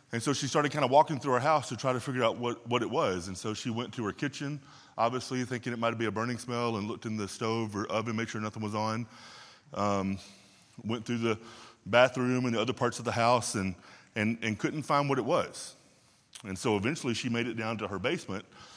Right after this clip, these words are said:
uh, and, and down in the corner of the basement she had a desk, and under the desk was her dog, and her dog had been outside and had been sprayed by a skunk and had come in the house, right? Um, and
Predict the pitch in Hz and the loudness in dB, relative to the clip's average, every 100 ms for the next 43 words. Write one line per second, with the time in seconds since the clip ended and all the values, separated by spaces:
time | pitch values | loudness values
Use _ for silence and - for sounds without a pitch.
0 | - - - 95 95 95 98 104 107 - | -20 -10 -4 -2 0 -2 -2 -2 -2 -4
1 | 104 110 127 131 110 - 147 156 165 143 | -2 0 2 0 -2 -4 -6 -2 -2 0
2 | 139 139 139 127 - 113 98 98 123 151 | 0 -2 -4 -8 -6 -4 -4 0 2 0
3 | 151 - - - - - - - _ _ | -2 -12 -16 -20 -20 -20 -20 -20 _ _
4 | - 107 110 127 139 117 123 151 139 113 | -4 -2 0 -2 0 0 4 2 2 -4
5 | 101 104 147 117 101 135 135 - - - | -2 2 4 4 2 0 -8 -14 -20 -20
6 | - - - _ 101 101 107 113 120 117 | -20 -20 -20 _ -10 -6 0 2 2 0
7 | 110 107 117 113 - 101 98 98 95 92 | -4 -2 -2 -2 -2 -2 -2 -4 -4 -8
8 | - 107 110 95 85 - 135 - - _ | -6 -4 -2 -2 -4 -8 -10 -12 -20 _
9 | _ _ - - _ _ _ _ _ - | _ _ -20 -20 _ _ _ _ _ -12
10 | 85 92 82 117 113 107 92 80 - - | -8 -6 -4 -4 -2 -4 -4 -6 -10 -18
11 | 87 92 - - _ _ - - - _ | -12 -12 -12 -18 _ _ -20 -20 -20 _
12 | - 101 101 101 101 - - - _ _ | -8 -2 0 0 -4 -10 -20 -20 _ _
13 | _ _ _ - 107 107 107 | _ _ _ -8 -4 -4 -4